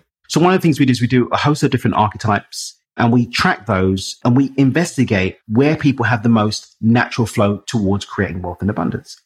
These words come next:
And sometimes people get uncomfortable hearing that because they've got stories or pain points around how they naturally grew with money. So one of the guys that's in my program, uh, my Micro to Millions program, which is the signature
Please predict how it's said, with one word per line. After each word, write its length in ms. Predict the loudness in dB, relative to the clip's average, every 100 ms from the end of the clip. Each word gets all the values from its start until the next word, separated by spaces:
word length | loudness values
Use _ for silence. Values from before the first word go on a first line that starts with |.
| _ _ -2
And 160 | 0
sometimes 360 | 2 2 2 0
people 260 | -2 -2
get 140 | 0 2
uncomfortable 540 | 2 0 -2 -2 -2
hearing 320 | 0 2 2 2
that 220 | 0 -4
because 480 | -4 -2 -2 -8 -18 _ _
they've 160 | -2 0
got 140 | -2
stories 500 | -4 0 2 2 -2 -2
or 100 | -4
pain 340 | 0 2 2
points 560 | 2 -2 -4 -6 -14 -14 _ _
around 540 | -2 0 2 2 0 -2
how 160 | 0
they 120 | 2 2
naturally 360 | 0 -4 -6
grew 200 | -2 -2
with 160 | -4 -6
money. 260 | -6 -6 -14 _
So 120 | -2 2
one 120 | 2
of 60 |
the 60 | 2
guys 280 | 2 2 0
that's 120 | -2
in 80 | -2
my 100 | -2
program, 600 | 0 -2 2 2 2 0
uh, 180 | -2 0
my 120 | 2
Micro 300 | 2 0 -2
to 120 | -2 0
Millions 260 | 2 0
program, 480 | 0 -4 -2 -4 -4 -10 _
which 180 | -6 -6
is 120 | -8
the 100 | -4
signature 420 | -2 0 -2 -4